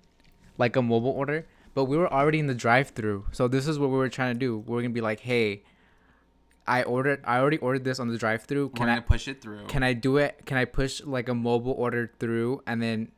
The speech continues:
Speaker 2: You don't
Speaker 1: you
Speaker 2: make
Speaker 1: don't
Speaker 2: it.
Speaker 1: make it and
Speaker 2: Yeah.
Speaker 1: then just give me the food that it's, like,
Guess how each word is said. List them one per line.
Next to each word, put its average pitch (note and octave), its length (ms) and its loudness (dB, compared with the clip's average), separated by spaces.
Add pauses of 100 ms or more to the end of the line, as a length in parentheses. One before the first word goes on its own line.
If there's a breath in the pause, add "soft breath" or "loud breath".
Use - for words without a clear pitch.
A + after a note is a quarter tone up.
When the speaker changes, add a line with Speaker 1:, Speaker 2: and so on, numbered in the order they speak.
(120)
Speaker 2:
You A#2 180 -6
don't C3 200 2
Speaker 1:
you A2+ 40 -6
Speaker 2:
make A#2 260 -8
Speaker 1:
don't C#3+ 200 4
Speaker 2:
it. - 20 0
Speaker 1:
make C3 240 0
it C3 100 0
and A#2 80 -2
Speaker 2:
Yeah. A#2 80 0
Speaker 1:
then A2+ 120 -2
just - 260 -6
give B2 100 0
me B2 120 0
the A#2 120 0
food A#2 420 -2 (200)
that G#2+ 280 0
it's, A2 140 -18
like, G#2+ 180 -2